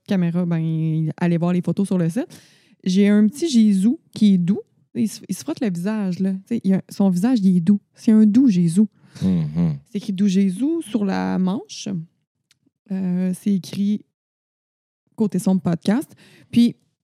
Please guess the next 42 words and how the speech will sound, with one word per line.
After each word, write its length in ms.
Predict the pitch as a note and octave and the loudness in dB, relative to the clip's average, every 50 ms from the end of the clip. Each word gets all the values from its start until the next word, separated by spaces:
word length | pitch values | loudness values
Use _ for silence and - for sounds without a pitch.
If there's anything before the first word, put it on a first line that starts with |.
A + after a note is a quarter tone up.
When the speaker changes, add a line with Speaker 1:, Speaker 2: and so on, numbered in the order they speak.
| _ _ | _ _
Speaker 1:
c'est 260 | - - A3+ A3+ G#3+ G#3 | -20 -10 -6 -4 -4 -4
style 300 | - - _ - D4 F4+ A#4 G#4+ - | -4 -8 _ -6 -4 -2 -2 -4 -2
crop 300 | - - G3+ F#3 - _ | -2 -2 -2 -2 -2 _
top. 320 | - G3 A#3+ - - - - - _ _ _ _ _ _ _ _ _ _ _ _ _ - | -2 -2 -2 -2 -6 -14 -20 -20 _ _ _ _ _ _ _ _ _ _ _ _ _ 2
Mais 100 | G3 F#3 | 4 6
moi, 220 | G3 G#3+ A3 C4 | 6 6 4 4
en 40 | D4 | 2
ce 60 | G#3 F#3+ | 2 2
moment, 120 | G#3 - | 0 2
vous 80 | F3+ F#3 | 2 2
allez 120 | F#3+ F#3 | 2 2
voir 140 | F#3+ A#3+ F4 | 0 0 -2
sur 120 | - C4 G#3+ | -2 -2 -2
les 80 | F#3+ | -2
photos, 340 | - F#3+ F3+ - C4+ D4+ C#4+ - _ _ _ | 0 0 0 0 0 0 -2 -4 _ _ _
je 100 | - - | -12 -4
porte 240 | - G3 G#3 - - | -2 -2 -2 0 2
un 160 | A#3+ A3 F3+ | 2 2 4
large. 480 | F3 E3 D#3 F3 B3 C#4+ B3 G3 - - _ _ _ _ _ _ | 2 2 2 0 0 0 0 -2 -2 -6 _ _ _ _ _ _
On 100 | - G3+ | 2 4
voit 180 | A3+ A#3 C#4 D4 | 4 4 2 2
pas 120 | - F#4 | 2 2
mon 140 | E4+ A#3 F#3 | 2 4 4
bedon, 340 | F3+ E3+ D#3+ E3+ F3 F3+ F3+ | 4 2 2 2 2 2 2
là, 80 | F3 F3 | 0 0
parce 140 | G3+ F#3 | 0 0
que 80 | - G#3 | 2 2
je 100 | G#3+ A#3 | 2 2
sais 120 | - - E4+ | 0 -2 -4
qu'il 100 | - A3 | -2 0
y 20 | |
en 40 | F#3 | 0
a 60 | E3 F3+ | 0 0
plein 140 | A3 A3 | -2 -2
qui 80 | G#3 G#3+ | 0 2
me 40 | G3 | 2
disaient, « 140 | F3 F#3 G3+ | 2 2 2
Non, 220 | G#3+ B3 D4 E4+ - - | 2 2 2 0 -2 -4
moi, 180 | A3+ A#3+ C#4 D4 | -2 -2 0 0
je 80 | B3+ | 0
veux 100 | A3+ A3 F#3+ | -2 -2 -2
pas, 300 | - A#3+ C4+ D4 D4 | -2 -2 -2 -2 -4